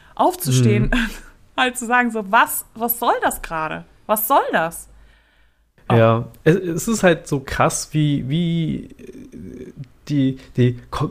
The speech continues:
Speaker 2: Ko-, äh, wie sagt man, die, die Audacity, aber als Whi-, White People, sagt die Caucasity haben,
Speaker 1: <laughs>
Speaker 2: manchmal Dinge zu sagen, ne? Also, ich hatte es auf der Arbeit,
Speaker 1: Ja.
Speaker 2: also, hab ich's auch angesprochen, da hab ich meine,
Speaker 1: Mhm.
Speaker 2: eine unliebsame Kollegin, die hat dann, ähm,
Speaker 1: Mhm.
Speaker 2: die haben angefangen,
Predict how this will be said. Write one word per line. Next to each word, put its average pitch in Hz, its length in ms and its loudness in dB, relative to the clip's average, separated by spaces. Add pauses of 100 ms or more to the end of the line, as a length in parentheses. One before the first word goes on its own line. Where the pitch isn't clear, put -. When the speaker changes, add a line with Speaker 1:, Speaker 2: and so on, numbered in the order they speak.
Speaker 2:
Ko-, 131 220 2
äh, 120 200 4
wie 123 80 4
sagt 139 220 0
man, 127 420 2
die, 131 120 0
die 131 100 0
Audacity, 160 600 0
aber 117 160 0
als 120 140 -2
Whi-, 127 160 0
White 127 440 2
People, 147 400 4
sagt 120 240 0
die 120 60 -6
Caucasity 131 920 0
haben, 110 440 0 (400)
Speaker 1:
<laughs> - 400 0
Speaker 2:
manchmal 135 460 2 (180)
Dinge 170 300 4
zu - 160 -4
sagen, 101 560 2
ne? 139 340 2
Also, 127 260 4 (380)
ich 101 100 -2
hatte 135 120 4
es 151 80 2
auf 139 120 2
der - 100 -2
Arbeit, 123 280 4
Speaker 1:
Ja. 131 60 0
Speaker 2:
also, 113 140 2
hab 113 100 2
ich's 113 140 0
auch 110 100 0
angesprochen, 190 720 2 (300)
da - 60 0
hab 120 60 6
ich 117 40 4
meine, 120 200 6
Speaker 1:
Mhm. - 60 0
Speaker 2:
eine 120 260 4
unliebsame 147 560 6
Kollegin, 147 540 4
die 143 120 0
hat 117 120 -2
dann, 113 340 2
ähm, 110 280 0
Speaker 1:
Mhm. 107 60 -8
Speaker 2:
die 110 80 -2
haben 110 100 2
angefangen, 113 480 2